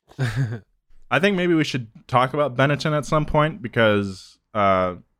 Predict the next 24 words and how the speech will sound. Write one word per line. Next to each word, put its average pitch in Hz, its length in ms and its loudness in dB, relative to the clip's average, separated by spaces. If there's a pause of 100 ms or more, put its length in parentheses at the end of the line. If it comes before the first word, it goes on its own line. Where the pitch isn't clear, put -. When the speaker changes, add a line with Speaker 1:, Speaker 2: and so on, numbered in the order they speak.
(180)
Speaker 2:
just 131 240 2
looking 127 340 2
at 120 160 0
their, 104 260 4
their 98 220 0
championship 107 680 0
history, 113 360 0
they're, 101 260 0
it's 117 160 -4
just 131 160 -4
a 127 60 4
weird 117 280 0
trajectory 117 420 0
of, 95 80 0
like, 98 180 -2
not 131 260 0
doing 127 260 0
well 117 280 2
and 113 140 -4
then 113 120 -4
just 104 140 -6
having 120 220 -2
a 90 80 -10
great 131 480 -4